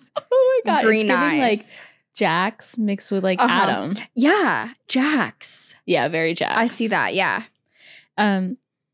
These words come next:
Speaker 1: but I, okay, Medi shirt is, like, worse than what I remember it being.
Speaker 2: Thank you.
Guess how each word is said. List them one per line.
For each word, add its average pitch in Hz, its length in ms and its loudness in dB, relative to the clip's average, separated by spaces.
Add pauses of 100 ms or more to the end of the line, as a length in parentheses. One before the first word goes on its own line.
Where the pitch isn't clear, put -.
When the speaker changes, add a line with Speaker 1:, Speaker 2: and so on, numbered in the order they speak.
(200)
Speaker 1:
but 214 400 0 (120)
I, 208 260 0 (140)
okay, 202 300 0
Medi 196 380 2
shirt 226 280 2
is, 196 140 0
like, 190 180 0 (360)
worse 190 400 0
than 180 240 -2
what 175 100 4
I 165 100 4
remember 151 440 -2
it 135 120 -2
being. 101 200 -2
Speaker 2:
Thank 202 260 0
you. 143 300 -4